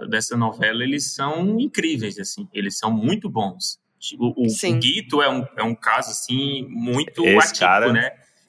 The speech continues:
Speaker 1: Que o cara era fã, chegou e disse, "Eu quero fazer", e, tipo, ele tá dando um show aí como Tibério,
Speaker 2: Sim.
Speaker 1: que é muito estranho pensar, porque o primeiro Tibério foi o Sérgio Reis, que tinha uma
Speaker 2: Uhum.
Speaker 1: interpretação
Speaker 3: Sim.
Speaker 1: de uma, uma mesa, era, mas era muito bom, porque ao mesmo tempo era o Sérgio Reis interpretando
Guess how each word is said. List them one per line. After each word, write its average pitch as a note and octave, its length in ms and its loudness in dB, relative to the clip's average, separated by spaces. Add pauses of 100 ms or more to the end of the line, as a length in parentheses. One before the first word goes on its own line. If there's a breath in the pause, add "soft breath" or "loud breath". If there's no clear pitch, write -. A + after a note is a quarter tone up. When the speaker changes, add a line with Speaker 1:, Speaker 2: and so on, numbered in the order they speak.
Speaker 1:
Que - 80 -4
o B2 40 -2
cara C#3+ 180 4
era D3 140 2
fã, D#3+ 420 0
chegou E3 420 0
e F#3 40 0
disse, E3+ 220 -4
"Eu C#3 60 -2
quero C#3 220 0
fazer", C3 460 0
e, E3 60 -4
tipo, C3+ 240 -8
ele C3+ 100 2
tá C3 180 4
dando E3+ 260 2
um A3 60 4
show D#3 340 -2
aí D3 120 0
como B2 220 -2
Tibério, B2 520 0
Speaker 2:
Sim. - 400 -6
Speaker 1:
que D#3 100 4
é B2 40 6
muito D3 260 2
estranho C#3 260 -2
pensar, C3 240 -2
porque B2 160 -6
o G#2+ 40 0
primeiro B2+ 280 0
Tibério A2+ 320 -2
foi A2+ 120 -8
o - 20 -4
Sérgio A#2+ 300 -2
Reis, - 460 -4 (520)
que A3 80 0
tinha - 200 -2
uma A#3 80 2
Speaker 2:
Uhum. A3+ 60 -2
Speaker 1:
interpretação A2+ 640 4
Speaker 3:
Sim. A2+ 60 0
Speaker 1:
de G#2+ 120 -4
uma, A2 460 -4 (560)
uma C3+ 140 6
mesa, C3+ 420 2
era, C3+ 240 0
mas C3+ 220 0
era D3 100 0
muito F#3 300 0
bom, C#3 340 -2
porque - 180 -4
ao B2+ 40 0
mesmo C3 200 -2
tempo C#3 200 -4
era C3+ 100 2
o B2+ 40 -6
Sérgio A#2 260 -4
Reis C3 220 -2
interpretando A2+ 680 -4